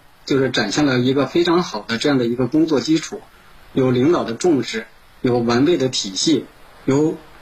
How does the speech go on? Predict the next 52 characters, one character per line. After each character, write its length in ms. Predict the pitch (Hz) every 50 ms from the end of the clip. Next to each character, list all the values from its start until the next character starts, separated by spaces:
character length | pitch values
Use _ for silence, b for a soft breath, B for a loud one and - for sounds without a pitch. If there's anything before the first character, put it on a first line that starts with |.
| - - -
有 200 | - 143 165 190
组 200 | 185 - 120 107
织 160 | - 123 139
的 140 | 139 147 135
这 100 | - 160
样 100 | 147 139
的 100 | 123 120
一 120 | 117 117
个 220 | 120 139 131 127 123
管 340 | - - - 117 123 151 185
理， 160 | 170 107 - - - _ _ - - _ - -
所 140 | - 156 175
以 80 | 175
说 280 | 160 - 151 147 - - - - - - - -
国 160 | - 139 147
家 160 | 156 160 160
把 340 | - 127 113 107 107 - - - - - -
全 260 | - - - 131 151
国 140 | 170 160 123
的 120 | 113 120 117
这 120 | 131 131
个 140 | 120 120 117
登 340 | - - - 175 165 175 175
记 300 | 170 170 139 120 - - - _ _
系 260 | - - - - 175
统， 220 | 139 - - - - - - - - - - - - - - - - - - -
尤 140 | - 170
其 100 | 170 170
是 140 | 147 - 160
把 160 | 131 117 117
这 80 | 131 123
个 140 | 123 139 180
碳 240 | - - 185 160 147
资 120 | 165 170
产 280 | 165 - - 110 - -
的 80 | 113
这 100 | - 151
样 100 | 147 139
的 60 | 123
一 140 | 123 123 131
个 260 | 135 143 131 120 - - - -
大 120 | - 151 147
数 140 | - -
据 160 | 147 131 127 113
中 220 | - 147 156 165
心 260 | 170 - 170 160 165 - - _
设 180 | - - - 156
在 120 | 135 135
湖 160 | 127 - 139 131
北 100 | 147 151
武 160 | 131 107 95
汉， 240 | - - 131 127